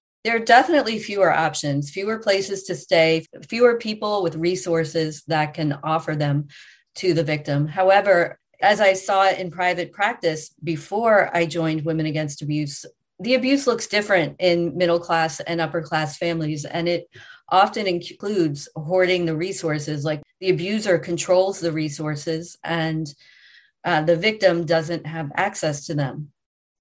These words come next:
and is often cut off from other family and friends. Now, obviously, that's a better position to be in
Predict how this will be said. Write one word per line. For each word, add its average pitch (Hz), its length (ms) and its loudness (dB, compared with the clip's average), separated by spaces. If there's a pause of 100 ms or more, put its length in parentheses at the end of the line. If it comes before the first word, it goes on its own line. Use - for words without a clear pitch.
(140)
and 175 160 2
is 160 140 0
often 165 680 2 (260)
cut 185 240 2
off 160 400 0
from 151 520 -2 (640)
other 190 260 6
family 170 360 0
and 151 140 -4
friends. 165 380 0
Now, 180 160 0
obviously, 190 560 0
that's 175 340 0
a 185 80 0
better 170 280 2
position 165 560 -2
to 165 120 -4
be 165 240 2
in 220 260 -2